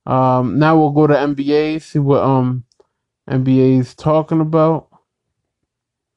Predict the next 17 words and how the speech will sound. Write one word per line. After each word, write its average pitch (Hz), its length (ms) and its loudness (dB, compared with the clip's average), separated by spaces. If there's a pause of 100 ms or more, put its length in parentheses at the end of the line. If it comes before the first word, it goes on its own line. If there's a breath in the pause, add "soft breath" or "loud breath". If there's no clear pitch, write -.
(1900)
Kevin 190 320 0
Durant 170 360 0
still 180 360 -2
thinks 175 380 -4
he 185 120 -2
should 170 240 -2
have 139 220 2
made 160 420 2 (400 soft breath)
the 143 120 0
two 185 180 -2
thousand 170 440 2
and 143 180 2
eight 165 320 0
U 160 260 2
S 147 220 -2
Olympic 143 640 0
team. 123 560 -6